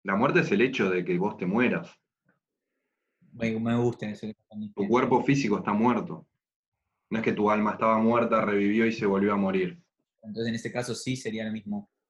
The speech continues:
Speaker 2: Pues vendríamos de un lugar
Speaker 1: En,
Speaker 2: donde
Speaker 1: en, en ese, si vos estabas muerto, te reviven y te volvés a morir, en,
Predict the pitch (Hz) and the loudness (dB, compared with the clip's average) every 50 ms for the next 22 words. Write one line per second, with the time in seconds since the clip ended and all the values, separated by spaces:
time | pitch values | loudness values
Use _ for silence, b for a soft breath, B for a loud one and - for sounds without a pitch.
0 | _ _ - 110 107 107 107 107 110 113 113 113 110 107 107 107 107 110 - - | _ _ -10 -8 -4 -4 -2 -2 -2 -2 -2 -2 -2 -2 -2 -4 -4 -6 -8 -10
1 | 120 113 113 113 117 117 113 113 107 107 107 110 107 - 104 110 113 123 127 127 | -12 -8 -4 -4 -2 0 0 0 0 0 -2 -2 -4 -2 -2 0 0 0 0 0
2 | 113 - - - - - 98 92 92 - 110 127 139 147 147 139 143 139 135 127 | -4 -6 -6 -14 -10 -6 -6 -6 -4 0 2 2 2 2 0 0 2 2 2 4
3 | 131 127 120 113 98 101 95 90 95 98 98 95 104 110 120 117 110 101 98 90 | 4 2 2 2 0 -2 -4 -2 -2 -4 -2 -2 0 0 2 2 2 0 -2 -4
4 | 87 95 95 95 95 95 98 110 113 - 120 117 117 117 127 131 135 127 101 104 | -4 -6 -6 -4 -4 -2 -2 -2 -4 -4 -4 -2 0 0 2 2 2 0 -2 -6
5 | 104 - - | -6 -8 -10